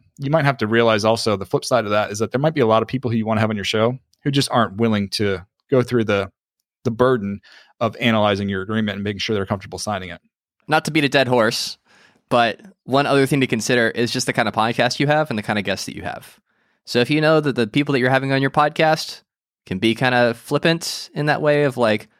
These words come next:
Speaker 2: "Well, I like that I'm on your podcast now, but two weeks from now, I might change my mind."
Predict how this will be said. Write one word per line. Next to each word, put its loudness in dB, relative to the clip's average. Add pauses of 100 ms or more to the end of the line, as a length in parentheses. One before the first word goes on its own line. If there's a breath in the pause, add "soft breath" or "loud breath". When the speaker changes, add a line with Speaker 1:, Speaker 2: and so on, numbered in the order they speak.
(140)
Speaker 2:
"Well, 0
I 4
like 2
that -4
I'm 2
on 0
your 0
podcast 0
now, 2
but -6
two -2
weeks 0
from -6
now, 2
I 2
might -2
change -2
my -2
mind." 0